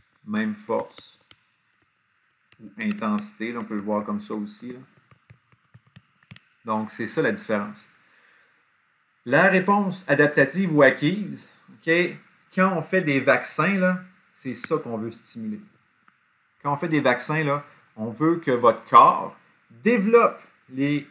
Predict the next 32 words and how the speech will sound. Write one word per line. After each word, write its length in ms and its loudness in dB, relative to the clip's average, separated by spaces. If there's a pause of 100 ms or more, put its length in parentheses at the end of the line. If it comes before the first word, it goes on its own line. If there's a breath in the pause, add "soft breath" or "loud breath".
cellules 560 -2
B, 240 -2
cellules 400 -2
T 200 -4
qui 80 -16
vont 180 -4
être 120 -6
spécifiques 600 -8
et 80 -16
qui 140 -20
vont 180 0
être 240 -2
mémoire 680 2 (100)
pour 400 2
le 120 2
virus 560 -2
ou 80 -8
la 120 -2
bactérie 460 -4
ou 60 -2
la 120 2
toxine 640 -6
qui 140 -10
nous 160 -6
intéresse. 500 -6 (640 soft breath)
Donc, 200 -2
éventuellement, 560 2
pour 100 -4
la 120 0
covid 220 0
dix-neuf, 360 -6
si 360 -6